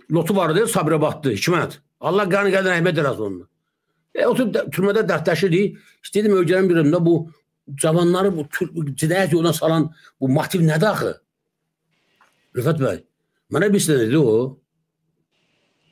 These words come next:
Hikmət mənə dedi ki, deyəsən, sözü Muxtarov idi onun. Özdə Bakı milyonçularının Muxtarov nəslindən də, onu biləsiniz. Bakının milyarderləri o, bax, Muxtarov biri. O, həmin nəsildən də olar.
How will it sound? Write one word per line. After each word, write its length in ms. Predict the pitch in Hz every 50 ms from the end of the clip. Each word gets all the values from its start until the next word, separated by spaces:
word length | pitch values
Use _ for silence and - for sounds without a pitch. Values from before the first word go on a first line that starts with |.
| _ _ _ _ _ _ -
Hikmət 300 | - - 147 160 160 156
mənə 160 | 147 147 143 139
dedi 160 | 139 143 139
ki, 160 | - 202 190 151 95 - - _ _ _ _ _ _ _ _ _ _ _ _ -
deyəsən, 280 | 131 139 120 156 139 131 -
sözü 260 | - 151 143 123 143
Muxtarov 440 | 139 135 139 - 139 123 113 95 92 101
idi 100 | 143 170
onun. 260 | 147 113 98 82 - - _ _ _ _ _ _ _ _ _ _ _ _ _ _ - -
Özdə 320 | 131 131 127 175 190 190 175 - - - _ _ - - - -
Bakı 260 | 139 120 - - 190
milyonçularının 840 | 170 160 151 151 143 139 139 139 143 139 135 139 143 185 208 208 170 - - - _ _ _ _ _ - 117
Muxtarov 460 | - - - 175 160 156 139 139 143 135
nəslindən 440 | 127 110 - - 117 120 110 113 123
də, 80 | 143
onu 160 | 165 175 156 135
biləsiniz. 460 | 135 143 139 - - 156 156 - _ _ _ _ _ _ _ _ _ _ - - _ _ _ - - _ _ _ -
Bakının 420 | 113 104 - 135 147 170 170 160 -
milyarderləri 720 | 139 127 139 135 139 131 117 135 131 127 135 143 156 143
o, 20 | 120
bax, 180 | 135 170 165 156
Muxtarov 400 | 160 - - 151 135 123 104 95
biri. 240 | 98 92 90 90 85
O, 340 | - _ _ _ - -
həmin 320 | - - 151 160 185 180 175
nəsildən 480 | 156 131 - 131 135 131 139 131 117
də 80 | 98 85
olar. 220 | 78 73 - -